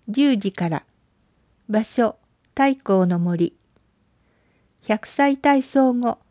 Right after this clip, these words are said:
カミカミ百歳体操をやっています。皆と一緒に話をすることが楽しいです。太閤山社会福祉協議会。実施日、水曜日、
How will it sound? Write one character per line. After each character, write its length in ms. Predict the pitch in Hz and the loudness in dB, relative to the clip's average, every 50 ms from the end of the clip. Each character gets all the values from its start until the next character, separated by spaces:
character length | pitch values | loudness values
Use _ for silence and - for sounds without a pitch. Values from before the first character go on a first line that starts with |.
| _ _ | _ _
カ 140 | - 226 226 | -2 -2 0
ミ 140 | 254 285 277 | 0 0 0
カ 140 | - 294 277 | 0 0 0
ミ 120 | 277 277 | 0 -2
百 220 | 262 285 269 269 | -2 -2 -4 -4
歳 260 | - - 294 277 269 269 | -4 -2 0 0 0 0
体 240 | - 269 254 247 | 2 2 4 4
操 300 | 233 - - 208 190 185 | 2 0 -2 0 0 2
を 80 | 185 180 | 2 2
や 140 | 185 180 190 | 0 0 -2
っ 20 | |
て 200 | 190 - - 185 | -4 -4 -2 -2
い 60 | 170 | -2
ま 180 | 165 160 170 190 | 0 -2 -2 -4
す。 200 | 190 - - - _ _ _ _ _ _ _ _ _ _ _ _ _ _ | -6 -8 -14 -20 _ _ _ _ _ _ _ _ _ _ _ _ _ _
皆 240 | 208 214 226 269 285 | -2 0 0 0 0
と 180 | 277 - 220 202 | 0 2 2 2
一 100 | 202 196 | 2 0
緒 280 | - - - 240 233 | -4 -4 0 0 2
に 180 | 226 214 220 220 | 2 0 0 -2
話 480 | - - 226 233 262 269 262 - 285 277 | -2 -2 0 2 0 0 0 0 2 2
を 80 | 233 | 2
す 160 | 214 - - | 2 0 -2
る 140 | 220 240 247 | -2 -2 0
こ 100 | - 262 | 0 -2
と 160 | 262 - 269 | 0 0 0
が 140 | 240 202 185 | 0 0 -2
楽 280 | 190 196 190 202 226 240 | 0 -2 0 0 0 -2
し 240 | - - 254 240 208 | -2 -4 -2 -2 -2
い 20 | |
で 160 | 165 175 170 175 | 0 -2 -4 -4
す。 260 | - - - - _ _ _ _ _ _ _ _ _ _ _ _ _ _ _ _ _ _ _ _ _ _ _ _ _ _ | -6 -12 -20 -20 _ _ _ _ _ _ _ _ _ _ _ _ _ _ _ _ _ _ _ _ _ _ _ _ _ _
太 240 | 233 254 277 277 - - | 0 0 0 0 -2 0
閤 220 | - 269 269 262 | 2 2 4 4
山 420 | 254 254 240 233 226 226 220 - - | 4 4 2 2 2 2 2 0 -4
社 220 | - - - 226 233 | -8 -4 -4 -4 0
会 260 | - 277 285 277 277 | 2 2 2 2 0
福 180 | - - - | -2 -2 -4
祉 180 | 269 - 285 262 | -2 -2 -2 -4
協 280 | - - 269 254 254 254 | 0 2 2 2 2 2
議 140 | 247 240 | -2 -2
会。 360 | - - - 180 180 165 - - _ _ _ _ _ _ _ _ _ _ _ _ _ _ _ _ _ _ - | -4 -4 -2 -2 0 -2 -4 -6 _ _ _ _ _ _ _ _ _ _ _ _ _ _ _ _ _ _ -4
実 100 | 233 233 | -4 -4
施 280 | - - - - 277 | -4 -6 -2 0 0
日、 240 | 233 214 165 - - _ _ _ _ _ | 0 0 -4 -6 -10 _ _ _ _ _
水 380 | _ - - 277 285 277 277 269 | _ -8 -2 0 2 2 2 2
曜 200 | 277 262 220 190 | 2 2 0 0
日、 240 | 170 165 165 175 | -2 -4 -6 -6